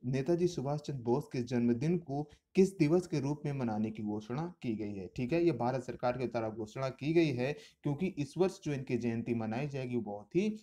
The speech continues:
इंपॉर्टेंट है। ठीक है, इनकी जयंती के एक सौ पच्चीस वर्ष पूरे होने वाले हैं, यानी कि एक सौ पचास, अ, एक सौ पच्चीसवीं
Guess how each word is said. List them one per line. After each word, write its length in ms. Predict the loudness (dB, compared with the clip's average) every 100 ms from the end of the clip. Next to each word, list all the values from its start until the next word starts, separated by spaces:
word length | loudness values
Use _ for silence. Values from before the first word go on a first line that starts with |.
| _
इंपॉर्टेंट 600 | -6 4 6 6 2 -2 -4
है। 60 |
ठीक 260 | -6 -4 -2
है, 60 |
इनकी 320 | -2 -2 -2 0
जयंती 460 | 2 2 0 -4
के 120 | -2
एक 260 | -2 -2 -2
सौ 100 | -6
पच्चीस 460 | -6 -6 -2 -2 0
वर्ष 140 | -6
पूरे 280 | -4 0 0
होने 300 | 0 0 0
वाले 260 | 0 0
हैं, 120 | 2 0
यानी 260 | 0 -4
कि 100 | -4
एक 100 | -4
सौ 80 | -4
पचास, 540 | -6 -6 -2 -2 -2 -8 -2
अ, 40 |
एक 340 | 0 0 -2
सौ 100 | -2
पच्चीसवीं 680 | -4 -6 -2 -2 0 4 4